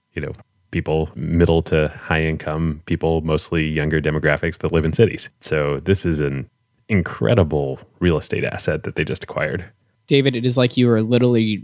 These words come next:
Speaker 2: reading out of my text edit
Speaker 1: <laughs>
Speaker 2: note. Like, I had those, those two bolded. Like, new listeners to the show, we have people, technology, product, business line, asset, or other. And those are my two as
Speaker 1: Yep.
Speaker 2: well.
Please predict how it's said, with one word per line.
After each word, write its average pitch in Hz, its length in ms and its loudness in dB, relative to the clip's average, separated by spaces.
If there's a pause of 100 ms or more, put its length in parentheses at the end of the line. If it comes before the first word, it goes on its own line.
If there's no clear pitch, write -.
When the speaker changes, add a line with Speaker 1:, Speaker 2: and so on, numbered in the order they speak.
Speaker 2:
reading 113 440 2
out 101 160 -2
of 104 100 -4
my 110 240 0
text 135 340 2
edit 160 160 2
Speaker 1:
<laughs> 175 220 -2
Speaker 2:
note. 170 120 -4 (100)
Like, 143 160 0
I 131 80 4
had 131 160 0
those, 117 200 2 (180)
those 135 220 8
two 135 220 6
bolded. 117 480 -2 (140)
Like, 131 340 -4
new 170 160 8
listeners 160 360 4
to 147 40 2
the 131 60 2
show, 127 160 2
we 123 80 2
have 113 140 -4
people, 165 360 4
technology, 135 540 4
product, 120 380 2
business 113 280 2
line, 110 180 2
asset, 98 420 -2
or 82 140 -10
other. 98 340 -6 (200)
And 95 840 -2
those 92 300 -6
are 101 160 0
my 113 200 0
two 131 420 -4
as - 100 -8
Speaker 1:
Yep. 85 120 0
Speaker 2:
well. - 340 -8